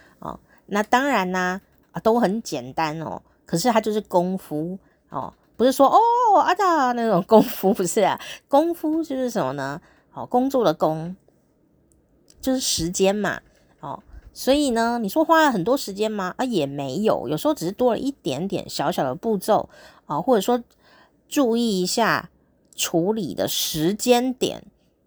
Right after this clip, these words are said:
有时候那个时间点呢，对了，它就万事 OK。有的时候时间点错了，或者说提早了，哦，或，或怎么样哦，我觉-，我觉得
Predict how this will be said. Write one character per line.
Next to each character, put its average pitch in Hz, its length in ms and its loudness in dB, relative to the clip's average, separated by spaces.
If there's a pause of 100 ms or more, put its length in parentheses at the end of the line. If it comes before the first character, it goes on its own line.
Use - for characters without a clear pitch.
(720)
有 185 160 2
时 - 100 2
候 320 80 6
那 330 80 0
个 277 80 0
时 220 200 -2
间 262 220 2
点 165 300 -2
呢， 139 300 -8 (920)
对 233 280 4
了， 131 300 -2 (220)
它 - 160 -8
就 233 460 2
万 240 180 2
事 214 260 -2
OK。 185 560 0
有 165 120 0
的 175 80 -2
时 - 100 -2
候 330 120 2
时 233 220 -4
间 294 260 0
点 180 200 -2
错 233 440 0
了， 165 180 2
或 254 140 0
者 233 40 -2
说 254 140 -2
提 180 240 -6
早 135 380 0
了， 123 260 -4 (560)
哦， 131 320 -6 (240)
或， 262 160 2 (200)
或 269 140 0
怎 202 160 0
么 147 80 -2
样 190 240 0
哦， 143 240 -2
我 214 60 -4
觉-， - 120 -12
我 208 120 -2
觉 240 180 2
得 240 120 0